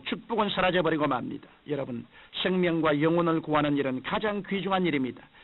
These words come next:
그러기 위해서는 무엇보다도 먼저 하나님의 나라와 하나님의 의를 구해야 합니다. 그럴 때 우리의 모든 필요를 더해주시게 되는 것입니다. 이것이 바로 믿는 성도들의 삶의 제일 잘 사는 법칙이요, 축복의 법칙인 것입니다.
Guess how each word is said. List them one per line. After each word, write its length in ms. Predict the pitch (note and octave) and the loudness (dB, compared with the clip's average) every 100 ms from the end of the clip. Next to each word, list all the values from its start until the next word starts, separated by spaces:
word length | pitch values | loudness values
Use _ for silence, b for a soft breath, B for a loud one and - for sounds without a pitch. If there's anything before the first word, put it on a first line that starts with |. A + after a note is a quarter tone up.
| B B | B B
그러기 340 | G#3+ G#3+ G3 | 2 4 6
위해서는 420 | F3 F3 E3 D3 | 4 4 0 0
무엇보다도 720 | C#3+ B3 B3 - G3+ F3 E3+ | 2 2 2 2 0 2 2
먼저 560 | D3+ E3 G3 G#3+ A3 B3 | 2 2 2 2 2 2
하나님의 400 | A3 A3 G#3 G3 | 2 2 0 0
나라와 360 | F3 D#3 B2+ | 0 2 0
하나님의 440 | B2+ G3+ G#3+ A3 G#3 | 2 2 4 4 6
의를 340 | G#3+ A3 G#3+ | 6 6 4
구해야 400 | G#3+ G#3 F3+ D3 | 2 4 4 2
합니다. 240 | B2 A#2 B2 | 0 -4 -2
그럴 240 | A#3 A#3 F3+ | 0 2 0
때 280 | - B2+ A2 B B B | -2 -4 -6 B B B
우리의 280 | D3 D#3 C3+ | 2 4 4
모든 600 | B2+ D#3+ A3+ A#3 C4+ C4 | 2 4 4 4 0 0
필요를 400 | B3+ A3+ A3 G#3+ | 2 4 4 4
더해주시게 500 | F#3 F3 D3 F3+ D#3 | 2 2 -2 0 2
되는 220 | C#3+ C3 | 2 2
것입니다. 400 | B2 - C3+ G#2 G#3 | -2 -4 -6 -2 0
이것이 320 | A#3+ B3+ A#3 | 2 2 2
바로 320 | F#3+ D#3 A#2 B B B | 2 2 0 B B B
믿는 460 | - D3+ F#3 F#3+ G3 F#3 | -2 2 4 4 2 0
성도들의 560 | F#3 F#3 F3+ E3+ D#3+ D3 B - - | 2 2 4 4 2 -2 B -6 0
삶의 540 | B3+ A#3+ G#3+ F3+ - - b b b - - | 2 4 4 4 0 -12 b b b -4 4
제일 320 | F#3 C4 C#4 | 4 4 2
잘 240 | - G3 A3+ | 2 2 2
사는 300 | A3 A3+ G#3 | 0 0 0
법칙이요, 640 | G3+ - - D3+ C3+ A#2 - | -2 -2 -4 -2 -2 -4 -8
축복의 520 | - F3 - G3 E3 E3 | -8 -8 -6 0 2 2
법칙인 480 | D#3 D3 - C3+ | -2 -4 -4 -2
것입니다. 420 | B2 - C#3+ B2 | -2 -2 -4 -6